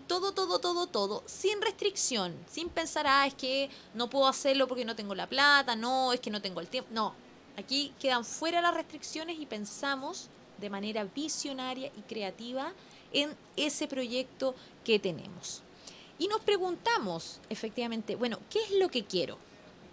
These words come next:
¿Sí? En el caso de nuestra auditoria que nos com-,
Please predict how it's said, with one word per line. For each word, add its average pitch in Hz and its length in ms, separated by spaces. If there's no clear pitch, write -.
¿Sí? 285 380
En 208 120
el 202 120
caso 302 360
de 277 200
nuestra 269 300
auditoria 269 460
que 269 100
nos 240 140
com-, 220 260